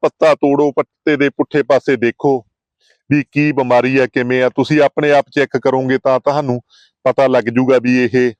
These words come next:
ਬਿਮਾਰੀ ਆ ਇਸ ਦੇ ਉੱਤੇ, ਤੇ ਫਿਰ ਤੁਹਾਡੀ ਫਸਲ ਤੇ ਤੁਸੀਂ ਜੋ ਵੀ ਚੀਜ਼ ਦੀ ਲੋੜ ਆ ਤਾਂ ਉਸ ਦੀ ਸਪਰੇਅ ਕਰਕੇ ਆਪਣੀਆਂ ਭਿੰਡੀਆਂ ਤੋਂ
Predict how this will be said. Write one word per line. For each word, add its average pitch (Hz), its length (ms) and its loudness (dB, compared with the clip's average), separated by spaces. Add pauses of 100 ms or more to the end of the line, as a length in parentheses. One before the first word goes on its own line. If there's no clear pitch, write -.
ਬਿਮਾਰੀ 113 400 0
ਆ 123 60 0
ਇਸ 110 160 -8
ਦੇ 131 60 0
ਉੱਤੇ, 127 300 -2 (440)
ਤੇ 123 300 0
ਫਿਰ 139 300 0 (160)
ਤੁਹਾਡੀ 135 540 -2
ਫਸਲ 123 380 -2
ਤੇ 123 120 0
ਤੁਸੀਂ 120 280 -2
ਜੋ 117 240 0
ਵੀ 131 100 -2
ਚੀਜ਼ 120 240 -2
ਦੀ 117 100 0
ਲੋੜ 110 260 2
ਆ 110 100 2 (360)
ਤਾਂ 123 80 2
ਉਸ 117 240 0
ਦੀ 123 60 2
ਸਪਰੇਅ 110 380 -2
ਕਰਕੇ 123 400 -2 (340)
ਆਪਣੀਆਂ 117 520 -2 (260)
ਭਿੰਡੀਆਂ 101 400 -2
ਤੋਂ 117 220 -2